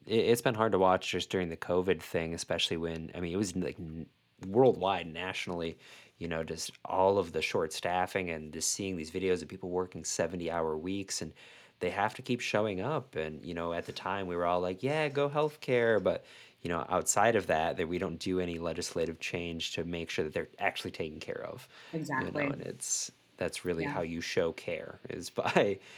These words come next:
Speaker 2: By, <laughs>
Speaker 1: really getting
Speaker 2: yes,
Speaker 1: involved.
Speaker 2: exactly, by
Speaker 1: Yeah.
Speaker 2: making real and legislative change, structural change, exactly.
Speaker 1: Yeah.
Speaker 2: Yeah. I was thinking the other thing I wanted to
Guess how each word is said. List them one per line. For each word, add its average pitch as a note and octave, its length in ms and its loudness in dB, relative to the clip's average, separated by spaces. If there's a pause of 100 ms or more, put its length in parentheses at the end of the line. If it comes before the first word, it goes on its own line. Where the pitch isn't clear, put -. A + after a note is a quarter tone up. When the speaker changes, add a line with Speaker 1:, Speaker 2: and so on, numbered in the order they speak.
Speaker 2:
By, - 180 12
<laughs> - 20 12
Speaker 1:
really - 140 12
getting F#3+ 180 10
Speaker 2:
yes, G3+ 100 12
Speaker 1:
involved. D#3+ 220 6
Speaker 2:
exactly, F3 560 4
by D#3 160 2
Speaker 1:
Yeah. D#3 60 -2
Speaker 2:
making D#3+ 420 -8
real D#3 380 -2
and D#3+ 240 -8
legislative D#3 640 -4
change, D3+ 380 -2
structural D3+ 640 0
change, D#3 640 -2
exactly. D#3+ 800 -8 (460)
Speaker 1:
Yeah. F#3 100 -10
Speaker 2:
Yeah. D#3+ 220 -6 (1080)
I A#3+ 120 12
was C4+ 180 12
thinking E4 320 10
the D#4 120 12
other A3+ 220 10
thing C4 220 4
I G3+ 80 8
wanted F#3+ 320 4
to - 100 2